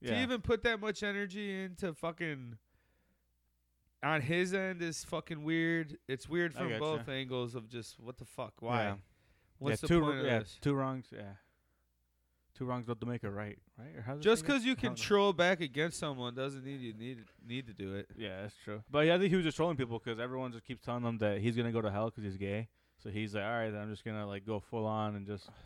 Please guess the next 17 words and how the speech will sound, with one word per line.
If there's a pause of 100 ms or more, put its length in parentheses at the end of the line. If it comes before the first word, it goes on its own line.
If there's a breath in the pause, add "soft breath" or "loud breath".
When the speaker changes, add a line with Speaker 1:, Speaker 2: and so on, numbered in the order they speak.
(300 loud breath)
Speaker 2:
kinda,
like,
troll
you
guys
in
a
sense."
Speaker 1:
Yeah.
Speaker 2:
It's
like,
talk
shit
back
to
them,
but